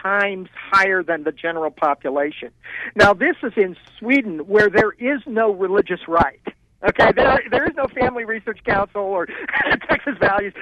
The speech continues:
you know, uh, talking about these issues in Sweden. They're told the count, the culture is totally supportive.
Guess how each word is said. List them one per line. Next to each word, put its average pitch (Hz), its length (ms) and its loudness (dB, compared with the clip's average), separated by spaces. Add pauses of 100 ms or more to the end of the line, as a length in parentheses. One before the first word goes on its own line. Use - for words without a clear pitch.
(140)
you 247 120 0
know, 190 200 4 (240)
uh, 196 140 2 (180)
talking 220 360 0
about 180 300 0
these 180 180 -4
issues 180 340 -6
in 170 200 -8
Sweden. 196 280 -2
They're - 120 2
told 240 340 0
the 196 60 -2
count, 233 380 -4
the 196 100 -6
culture 254 420 -4
is 180 80 -4 (200)
totally 226 400 -2
supportive. 160 460 -8